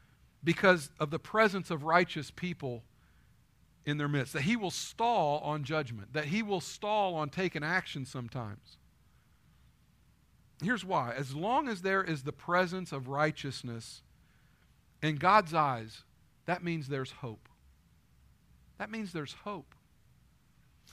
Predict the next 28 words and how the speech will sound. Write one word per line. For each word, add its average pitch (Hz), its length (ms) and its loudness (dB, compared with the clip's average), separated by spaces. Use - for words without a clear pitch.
There's 208 240 2
a 180 80 0
chance - 800 -6
that 202 280 -4
when 208 120 0
God 220 400 4
sees 233 440 -2
righteousness, 180 880 2
he 160 260 -2
withholds 233 520 -2
his 214 120 -4
judgment 190 360 6
because 170 280 -2
he, 185 100 -2
he 190 220 -4
holds 254 400 -2
out 208 220 2
hope 185 520 -4
that 175 140 -6
that 214 200 2
righteousness 196 580 0
can 165 220 -2
make 170 220 0
a 156 40 0
difference 135 680 -8
in 147 140 -2
that 147 200 2
unrighteous 143 800 -4